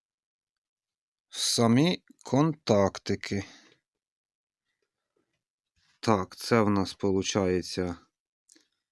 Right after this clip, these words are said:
срібло на міді небагато. Потім такі.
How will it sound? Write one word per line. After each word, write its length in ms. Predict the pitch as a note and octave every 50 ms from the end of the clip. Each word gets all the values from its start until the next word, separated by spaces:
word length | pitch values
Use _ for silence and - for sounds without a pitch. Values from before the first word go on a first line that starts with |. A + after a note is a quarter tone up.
| _ _
срібло 680 | - - - - A#2 A#2 A#2+ A2+ F2 F#2 F#2 F#2+ F#2
на 140 | F2+ F2+ F2+
міді 540 | F#2+ G2+ A2 C3+ C#3+ C3+ D3 E3 E3+ D#3 - _ _ _ _ _ _ _ _ _ -
небагато. 960 | A2 A2 B2 B2+ B2 A#2 C3 B2+ A#2+ A#2+ C3 C3 C3 B2+ C3 - C3 C3 B2+ _ _ _ _ _ _ _ _ _ _ _ _ _ _ _ _ _ _ _ _ _ _ _ _ _ _ _ _ _ _ _ _ _ _ _ _ _ _ _ _ _ _ _ _ -
Потім 480 | - G2+ F#2+ F2+ - - F2+ E2+ E2 - - _ _ _ _ _ _ _ _ -
такі. 800 | - G2+ F#2 - - - - F#2+ F#2+ G2 G#2+ A#2+ C#3 D3+ D#3